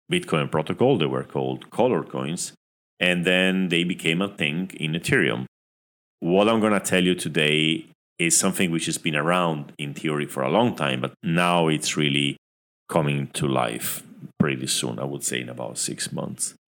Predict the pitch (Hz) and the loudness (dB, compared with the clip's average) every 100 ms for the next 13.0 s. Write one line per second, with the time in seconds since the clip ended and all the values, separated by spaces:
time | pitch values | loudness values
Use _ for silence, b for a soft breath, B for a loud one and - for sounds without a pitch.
0 | _ _ _ _ 82 80 78 80 - - | _ _ _ _ 0 2 0 -4 -8 0
1 | 123 107 117 143 175 113 107 107 101 92 | 4 6 8 8 6 6 6 6 4 2
2 | 92 - 90 85 82 - - 78 87 135 | 0 0 2 2 0 -6 -8 -6 0 2
3 | 143 139 135 117 - _ _ _ 98 107 | 4 2 0 -8 -18 _ _ _ 0 2
4 | 135 - 98 107 101 90 90 80 85 67 | 2 0 0 2 2 0 0 -2 -4 -4
5 | 65 _ _ _ _ 90 - - - - | -10 _ _ _ _ -4 -2 -4 -4 -12
6 | _ 87 76 67 101 90 85 78 - 92 | _ -4 -4 -2 0 0 0 -2 0 0
7 | 85 85 82 78 73 73 - 73 71 71 | 0 -2 0 0 -2 -2 0 2 2 0
8 | 69 65 67 65 90 113 101 87 76 73 | -2 -4 -8 -6 0 2 2 0 -4 -4
9 | 87 - 78 73 71 - 73 73 _ _ | -4 0 0 0 -2 -4 -4 -6 _ _
10 | _ _ _ _ 87 85 - 104 87 - | _ _ _ _ -2 -2 0 2 2 2
11 | - 92 85 - 82 80 76 65 80 76 | 0 2 0 2 0 2 0 -2 -2 0
12 | 73 - - 76 - - 69 69 65 | -2 -4 -4 -4 -4 -4 -2 0 -2